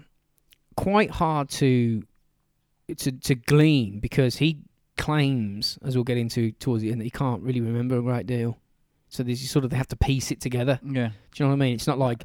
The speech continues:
Speaker 2: That's another classic, though, isn't it, for a lot of people who've just been caught and they just, uh,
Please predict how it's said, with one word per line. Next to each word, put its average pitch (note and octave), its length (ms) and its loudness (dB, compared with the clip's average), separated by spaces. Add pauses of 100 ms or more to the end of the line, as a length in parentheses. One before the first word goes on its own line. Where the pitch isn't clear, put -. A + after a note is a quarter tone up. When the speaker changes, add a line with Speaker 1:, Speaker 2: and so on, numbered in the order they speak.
Speaker 2:
That's C#3+ 240 -4
another B2+ 220 4
classic, - 380 -4
though, A2+ 140 -2
isn't A#2 120 0
it, G2+ 100 -8
for - 100 -4
a - 60 -2
lot G2 60 -2
of - 80 -8
people G#2+ 260 0
who've G#2+ 120 0
just - 280 -6 (460)
been B2 200 6
caught A2+ 420 2
and B2 120 -6
they G#2+ 100 0
just, A2+ 280 -10
uh, G#2 160 -2